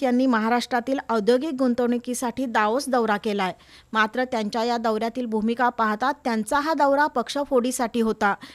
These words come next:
की औद्योगिक गुंतवणुकीसाठी होता, असा प्रश्न पडतो. महाराष्ट्रातीलच उद्योगपती दावोसला नेऊन त्यांच्याकडून महाराष्ट्रातील गुंतवणुकीचे करार करून घेण्यात आले आहेत.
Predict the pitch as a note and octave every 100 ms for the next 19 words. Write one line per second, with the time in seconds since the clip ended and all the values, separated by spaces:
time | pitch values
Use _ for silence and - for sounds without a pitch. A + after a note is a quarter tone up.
0 | - D#4 E4+ A#3+ G#3+ B3+ D4+ D#4 B3 A3
1 | C4 C#4 D4 E4+ D#4+ C4+ C#4+ C#4+ A#3+ A#3+
2 | C4+ - A3 C4+ C#4+ A3 - G#3+ A3 -
3 | - G3 - - - - - - B3+ C#4
4 | E4 E4 F4 F4 D4+ D4 D#4+ - B3 G#3
5 | B3+ B3+ B3 C4+ A#3+ A3+ A3+ B3 C4+ A#3+
6 | A#3 B3+ C#4 A3+ G#3+ A#3 B3 A#3+ B3+ C#4+
7 | A3 G#3 A#3+ B3+ B3+ B3 C#4 B3 A3+ G#3+
8 | C#4 D4 D#4+ - E4 D4+ B3+ C4 C4+ B3+
9 | C4 A#3+ A3 A#3+ A#3+ G#3 G#3 G3+ G#3+